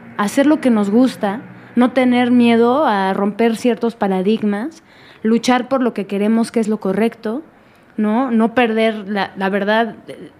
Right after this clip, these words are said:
cierto sentido idealista, también a veces tocar un poco el suelo, em, pero mantenernos con esta conciencia de, de estar en búsqueda de lo que creemos que es lo mejor.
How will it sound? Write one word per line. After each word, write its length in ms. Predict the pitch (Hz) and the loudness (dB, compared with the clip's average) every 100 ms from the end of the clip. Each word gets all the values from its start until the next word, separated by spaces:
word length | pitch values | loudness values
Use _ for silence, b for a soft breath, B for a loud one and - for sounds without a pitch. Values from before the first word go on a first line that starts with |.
| - | -10
cierto 380 | - 240 240 254 | 0 0 2 0
sentido 380 | 240 214 226 | -2 0 0
idealista, 840 | 233 220 190 196 240 - 220 254 392 B B _ _ _ | 2 0 0 2 0 0 -2 -2 -6 B B _ _ _
también 280 | 208 208 220 | -2 0 2
a 60 | 214 | 0
veces 440 | 220 226 220 - _ _ _ _ _ _ _ _ _ | 0 -2 -4 -8 _ _ _ _ _ _ _ _ _
tocar 260 | - 196 196 | -8 -4 -4
un 100 | 202 | -4
poco 240 | 202 208 | -4 -6
el 80 | 208 | -2
suelo, 360 | 247 226 208 - b b b b b b 214 | 0 0 -2 -8 b b b b b b -2
em, 680 | 214 214 208 220 220 220 - - _ _ _ _ - - | 2 2 2 0 0 -2 -4 -14 _ _ _ _ -20 -2
pero 180 | 254 269 | 2 4
mantenernos 720 | 262 262 254 262 277 311 320 | 2 2 2 4 4 2 0
con 180 | 269 247 | 0 0
esta 260 | 254 285 277 | 0 -2 -2
conciencia 680 | 240 208 247 247 240 254 | -2 -2 0 0 0 0
de, 760 | 240 220 202 196 196 196 190 185 | 0 0 -2 -2 -4 -4 -6 -6
de 140 | 190 208 | -2 -2
estar 300 | 202 240 247 | 0 0 2
en 140 | 254 | 2
búsqueda 460 | 233 247 - 247 254 | 2 0 -2 -2 0
de 100 | 202 | -2
lo 120 | 190 | -4
que 100 | 190 | -8
creemos 340 | 202 208 220 | -8 -8 -8
que 80 | - | -8
es 60 | 208 | -6
lo 100 | 220 | -6
mejor. 320 | 175 - | -6 -8